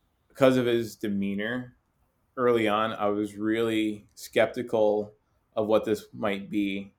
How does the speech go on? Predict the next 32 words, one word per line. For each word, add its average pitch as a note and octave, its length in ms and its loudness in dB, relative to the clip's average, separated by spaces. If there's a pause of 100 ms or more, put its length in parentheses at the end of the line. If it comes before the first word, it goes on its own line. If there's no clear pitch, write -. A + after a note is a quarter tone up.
(140)
And G#2 360 -4
it's G#2 80 -4
like, G#2 240 -2
maybe A#2+ 240 2
I'll A#2 120 8
be A#2 120 0
bored, A2+ 600 2
or G#2+ 40 -2
maybe G#2 220 0
this G#2 160 -2
will G#2+ 180 -6 (180)
not A2 240 -2
be A2 120 -2
relevant A2+ 500 2 (560)
at B2+ 120 2
all. D3+ 400 4 (480)
Um, A#2+ 400 4
but C3 100 8
as C#3 240 8
things D3 220 2
unfold, A#2+ 720 4
f-, - 840 -18
from C3 200 0
song B2 340 4
to A#2+ 60 0
song A#2+ 420 2
and A2+ 100 0
the G#2+ 60 -4
stories A#2 480 2
that A2 120 2
he G#2 100 0
shares A2 800 -4